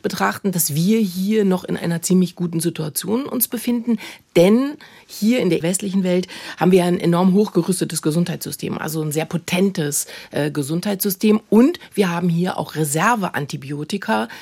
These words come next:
die wir im Fall der Fälle einsetzen können. Insofern hängt von vielen Faktoren ab und bei uns sieht's noch relativ gut aus.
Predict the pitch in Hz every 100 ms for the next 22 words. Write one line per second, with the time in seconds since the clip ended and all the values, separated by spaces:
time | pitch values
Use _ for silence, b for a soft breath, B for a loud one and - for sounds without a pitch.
0 | B - 214 208 226 220 - 165 160 160
1 | 147 135 - 165 175 180 B - 156 147
2 | 143 - - 139 - - 165 220 226 208
3 | 208 B B B 202 185 180 170 170 156
4 | - - 214 233 - - 180 180 - b
5 | - - 175 170 - 170 156 - b b
6 | - 127 170 180 175 170 - 143 - -
7 | - -